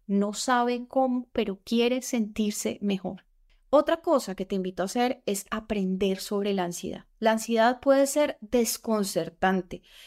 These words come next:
para quienes no la han experimentado personalmente. Pero tú me puedes decir, "Maggie, yo he tenido ansiedad". Es que sí, todos hemos sentido ansiedad. De alguna manera, todos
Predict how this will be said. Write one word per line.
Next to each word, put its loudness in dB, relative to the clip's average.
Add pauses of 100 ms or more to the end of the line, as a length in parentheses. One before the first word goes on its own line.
(180)
para 2
quienes -2
no 4
la 2
han 2
experimentado -2
personalmente. 0 (640)
Pero 4
tú -6
me -2
puedes 2
decir, -2
"Maggie, 2
yo -4
he -6
tenido 0
ansiedad". -2 (540)
Es 0
que 0
sí, -4
todos 2
hemos -4
sentido -2 (120)
ansiedad. -2 (640)
De 2
alguna 2
manera, 0 (120)
todos 0